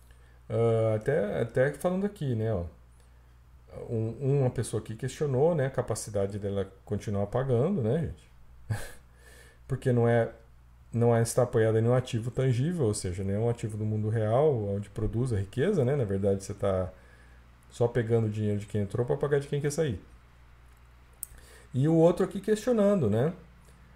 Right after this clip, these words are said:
É, e olha aqui já uma denúncia mais grave, né? De que, é, a fundação está usando uma porcentagem de suprimento de Luna,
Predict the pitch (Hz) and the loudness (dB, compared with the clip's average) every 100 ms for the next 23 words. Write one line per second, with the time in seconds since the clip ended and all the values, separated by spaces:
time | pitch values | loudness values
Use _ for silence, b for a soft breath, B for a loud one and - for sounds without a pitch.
0 | - - 110 104 95 - - - - - | -14 -4 2 4 4 -2 -18 -20 -20 -10
1 | 110 107 113 113 - 120 123 135 185 226 | 0 4 4 2 -2 2 4 4 2 2
2 | 220 202 - 208 220 151 131 117 90 90 | 2 2 2 -2 0 4 6 6 2 -2
3 | 117 131 - 123 131 - - - - - | -2 -4 -6 -6 -6 -8 -20 -20 -20 -20
4 | - - 107 101 101 123 120 117 139 143 | -18 -2 0 0 0 0 0 2 -2 2
5 | 160 165 127 131 123 117 - 175 240 226 | 2 2 2 2 4 0 0 -2 0 -2
6 | 196 127 117 113 113 104 - 143 185 147 | 0 2 2 2 -2 -4 -8 -8 -4 0
7 | 127 185 160 127 110 117 143 180 | 0 -2 -4 -2 0 0 -2 -4